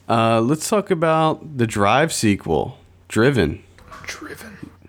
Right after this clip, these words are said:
Speaker 1: Now, I know I said earlier in the show that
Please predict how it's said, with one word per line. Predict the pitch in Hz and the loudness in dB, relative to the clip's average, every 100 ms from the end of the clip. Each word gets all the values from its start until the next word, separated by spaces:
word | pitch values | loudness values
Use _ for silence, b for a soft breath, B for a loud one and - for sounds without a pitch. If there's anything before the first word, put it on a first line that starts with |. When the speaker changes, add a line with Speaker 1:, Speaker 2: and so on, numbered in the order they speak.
| - _ _ _ _ - | -20 _ _ _ _ -4
Speaker 1:
Now, | 113 | 0
I | 117 | 2
know | 135 143 | 2 0
I | 131 | 0
said | - 131 123 - _ _ _ - | 0 0 0 -4 _ _ _ -6
earlier | 120 139 123 98 | -2 0 0 0
in | 90 | -2
the | 92 | -4
show | - 98 95 95 | -4 -2 -2 -2
that | 90 85 | -2 -4